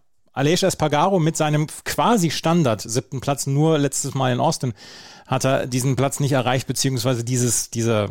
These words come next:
Ranking-Region nicht erreicht. Und vielleicht auch eine richtig gute Nachricht für, ähm, Aprilia, Maverick Viñales auf der Aprilia auf Platz acht.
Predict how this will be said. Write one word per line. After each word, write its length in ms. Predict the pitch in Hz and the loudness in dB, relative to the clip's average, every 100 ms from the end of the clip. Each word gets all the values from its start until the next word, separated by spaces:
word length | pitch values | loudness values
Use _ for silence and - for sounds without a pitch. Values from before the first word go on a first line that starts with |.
| - | -6
Ranking-Region 920 | - 117 170 196 143 120 117 101 131 139 | -4 0 2 2 0 0 -2 0 2 2
nicht 100 | 127 | 0
erreicht. 440 | 123 113 170 - | 0 2 0 -2
Und 540 | - 151 190 277 - - - - - _ _ | -2 0 2 2 -2 -8 -18 -20 -20 _ _
vielleicht 300 | - - 151 | -6 -2 -2
auch 100 | 110 | 0
eine 120 | 151 | 0
richtig 240 | 151 - - | 0 -2 -2
gute 200 | 180 147 | 0 2
Nachricht 380 | 135 139 143 - | 2 0 -2 -4
für, 460 | - 143 131 127 | 0 2 4 2
ähm, 260 | - 117 117 | 0 -2 0
Aprilia, 440 | 117 - 135 151 | -2 0 2 2
Maverick 360 | 143 131 196 196 | 2 2 2 0
Viñales 520 | 151 143 151 202 - | 0 2 2 2 2
auf 120 | 104 | 0
der 120 | - 131 | 0 -2
Aprilia 420 | - 156 151 117 | 0 0 2 0
auf 220 | - - | -2 -4
Platz 260 | - 127 - | -4 -4 -2
acht. 360 | 143 160 - | -2 -2 -4